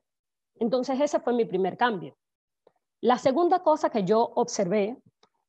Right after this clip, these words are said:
es que, eh, había una comunicación paralela en mi oficina. Había una comunicación directa, pero era más, había más ruido en la comunicación paralela que en la comunicación directa.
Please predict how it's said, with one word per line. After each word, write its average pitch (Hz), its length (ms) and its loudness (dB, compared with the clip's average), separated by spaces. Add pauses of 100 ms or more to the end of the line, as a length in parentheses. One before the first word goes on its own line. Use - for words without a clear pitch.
(100)
es 247 300 2
que, 254 360 2 (540)
eh, 226 420 2
había 285 280 4
una 294 680 -2
comunicación 247 580 -2
paralela 233 720 0
en 220 220 -2
mi 196 120 -2
oficina. 180 640 -6
Había 208 560 0
una 190 200 -6
comunicación 202 560 -4
directa, 294 540 -2 (400)
pero 247 180 4
era 294 140 0
más, 277 560 -4 (500)
había 269 260 4
más 311 200 -2
ruido 220 600 -2
en 220 80 -2
la 202 80 0
comunicación 240 920 -4 (380)
paralela 247 540 2 (360)
que 240 100 0
en 220 60 6
la 196 100 2
comunicación 202 540 -2
directa. 185 560 -2